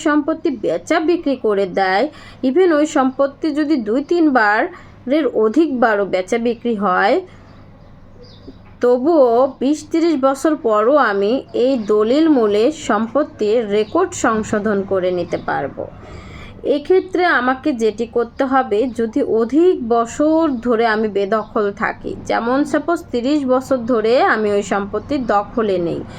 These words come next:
ওই সম্পত্তি অনেকবার বেচা বিক্রি হয়ে গিয়েছে, এখন যার কাছে রয়েছে তার দলিল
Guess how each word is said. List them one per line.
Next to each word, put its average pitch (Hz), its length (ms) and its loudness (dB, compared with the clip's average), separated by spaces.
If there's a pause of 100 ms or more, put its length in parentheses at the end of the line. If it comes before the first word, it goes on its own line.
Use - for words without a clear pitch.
(320)
ওই 202 80 0 (100)
সম্পত্তি 240 380 -2 (140)
অনেকবার 294 580 2
বেচা 208 320 0
বিক্রি 190 340 -2
হয়ে 196 180 0 (100)
গিয়েছে, 190 420 0 (680)
এখন 196 240 -6 (500)
যার 202 260 2
কাছে 233 200 0 (100)
রয়েছে 247 240 2 (100)
তার 240 140 0 (100)
দলিল 196 280 2